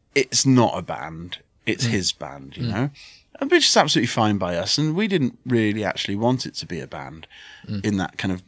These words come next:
Speaker 1: completely equal democracy
Speaker 2: Mm.
Speaker 1: because it was unrealistic, you know,
Speaker 2: Mm.
Speaker 1: and it would make no sense for him anyway. You know, he's been in this industry ten years and been quite successful.
Speaker 2: Yeah.
Speaker 1: It would be kind of odd if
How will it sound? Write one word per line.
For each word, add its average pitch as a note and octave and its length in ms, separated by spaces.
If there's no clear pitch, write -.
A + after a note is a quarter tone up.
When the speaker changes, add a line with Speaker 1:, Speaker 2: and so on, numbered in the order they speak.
Speaker 1:
completely G2 460
equal F2+ 380
democracy F#2+ 920
Speaker 2:
Mm. - 320
Speaker 1:
because C3 240
it A2 80
was C3 120
unrealistic, C3+ 880
you E2+ 60
know, F2+ 100
Speaker 2:
Mm. G#2+ 40
Speaker 1:
and A#2+ 100
it B2 40
would D#3+ 140
make E3 160
no F#2 140
sense - 320
for - 100
him F#2 200
anyway. C#2 400
You D2+ 80
know, F#2+ 140
he's G#2 180
been G#2+ 280
in G2 100
this F2 180
industry F2 380
ten F2 260
years F2 220
and E2+ 80
been F2 120
quite F2 220
successful. - 600
Speaker 2:
Yeah. A2 140
Speaker 1:
It G2 160
would G#2 140
be - 100
kind A2 220
of F#2+ 100
odd F#2 260
if - 480